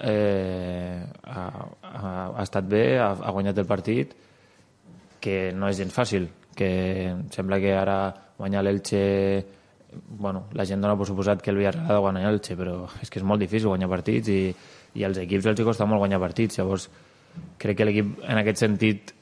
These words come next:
eh, la fiabilitat que té, crec que té un mèrit molt, molt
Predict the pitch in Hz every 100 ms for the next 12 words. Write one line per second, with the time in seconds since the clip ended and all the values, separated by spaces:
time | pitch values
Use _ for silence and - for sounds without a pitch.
0 | - 107 104 101 - 104 98 101 95 110
1 | 101 107 117 120 - _ _ _ _ -
2 | 98 92 98 92 101 98 101 104 - -
3 | 107 98 101 101